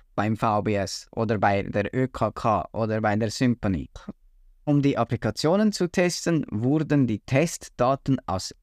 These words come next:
echten Daten generiert und gemacht. Also man hat sozusagen die Daten aus dem Jahr zwanzig zweiundzwanzig genommen oder vielleicht ist es auch ein bisschen früher, so viele Details sind leider auch nicht bekannt, aber man hat echte Daten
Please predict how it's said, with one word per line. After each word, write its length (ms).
echten 480
Daten 520
generiert 720
und 240
gemacht. 500
Also 220
man 240
hat 200
sozusagen 680
die 140
Daten 400
aus 260
dem 180
Jahr 260
zwanzig 580
zweiundzwanzig 920
genommen 380
oder 260
vielleicht 420
ist 140
es 80
auch 100
ein 140
bisschen 320
früher, 400
so 240
viele 260
Details 420
sind 100
leider 340
auch 100
nicht 220
bekannt, 380
aber 180
man 200
hat 200
echte 420
Daten 580